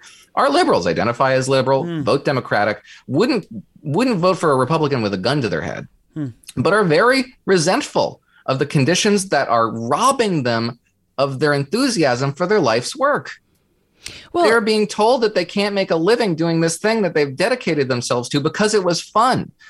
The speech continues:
Speaker 1: Very many of
Speaker 3: Right.
Speaker 1: them openly said, "Guess what? I don't ha-, I don't wanna do what I'm doing anymore. It sucks. But this is all I know how to do. I lo-, I loved it." But what happened? What happened to my business? What happened to my industry? What happened to my colleagues?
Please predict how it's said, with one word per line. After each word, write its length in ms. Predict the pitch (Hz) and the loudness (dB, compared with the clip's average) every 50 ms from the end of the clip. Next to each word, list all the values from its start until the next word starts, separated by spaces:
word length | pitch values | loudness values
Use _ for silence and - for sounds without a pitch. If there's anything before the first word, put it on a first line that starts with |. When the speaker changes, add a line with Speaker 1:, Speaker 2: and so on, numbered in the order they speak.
| - - - - | -20 -18 -12 -6
Speaker 1:
Very 400 | 139 143 208 247 262 262 254 247 | 0 2 4 4 4 4 2 2
many 340 | 240 240 240 254 254 277 - | 0 0 0 2 2 2 2
of 60 | - | 4
Speaker 3:
Right. 140 | 240 254 220 | 2 2 2
Speaker 1:
them 140 | - 101 - | 0 -2 -2
openly 440 | - 175 208 214 226 214 196 190 190 | 0 0 0 2 2 2 2 2 0
said, 300 | 175 - 220 226 220 170 | 0 0 0 0 0 2
"Guess 240 | 180 185 196 - - | 2 0 0 0 0
what? 280 | 214 240 220 - - - _ _ _ - - | 0 2 2 0 -2 -8 _ _ _ -14 -4
I 120 | - 247 294 | 0 0 2
don't 200 | 294 285 269 247 | 2 2 2 2
ha-, 160 | 240 226 - | 0 0 0
I 100 | - 240 | 0 0
don't 160 | 262 277 269 233 | 0 0 -2 0
wanna 220 | 226 240 247 254 | 0 0 0 0
do 160 | 214 226 247 | -2 -2 -2
what 120 | 254 247 247 | 0 0 0
I'm 120 | 240 214 | 0 -2
doing 280 | 180 220 262 285 269 240 | -2 -2 -2 -2 -2 0
anymore. 360 | 202 175 165 156 139 135 151 | 0 2 2 2 2 2 2
It 120 | 202 233 - | 2 0 0
sucks. 520 | - - 240 233 233 - - - - - _ _ _ _ _ _ _ _ - | -2 0 0 0 0 -2 -4 -6 -6 -8 _ _ _ _ _ _ _ _ -10
But 100 | - 175 | -4 0
this 160 | 202 214 220 | 2 2 2
is 80 | 233 233 | 2 2
all 120 | 240 233 | 2 2
I 60 | 226 214 | 4 4
know 160 | 214 226 254 | 4 4 4
how 80 | 247 | 4
to 100 | 233 208 | 4 2
do. 180 | 190 165 170 156 | 2 2 2 4
I 80 | 160 160 | 4 4
lo-, 220 | 156 156 180 202 | 4 2 2 2
I 100 | - 170 | 2 2
loved 380 | 175 180 180 196 254 285 320 311 | 2 2 2 2 2 0 0 0
it." 180 | - 101 - - _ - | -4 -4 -4 -8 _ -8
But 80 | 196 190 | -4 0
what 120 | 226 269 254 | 0 0 2
happened? 360 | 240 254 277 320 320 240 170 | 2 0 0 0 0 0 -2
What 80 | 165 185 | 0 -2
happened 220 | 220 214 208 262 | -2 -2 -4 -2
to 40 | 240 | -2
my 120 | 233 247 233 | -2 -2 -2
business? 400 | 214 233 254 247 262 156 147 - | -2 -4 -4 -2 -2 -2 -2 0
What 80 | 185 | 0
happened 160 | 190 190 202 | 0 0 0
to 40 | 208 | 0
my 120 | 196 196 190 | 0 0 0
industry? 340 | 202 220 233 - - 165 | 0 -2 -2 -4 -4 -2
What 80 | 139 151 | -2 0
happened 120 | 196 214 233 208 | 0 0 -2 -2
to 40 | 160 | -4
my 20 | |
colleagues? 800 | 135 - - - 180 196 269 294 - 110 - - - - - | -4 -4 -4 -2 -2 0 0 0 -2 -2 -4 -6 -10 -10 -10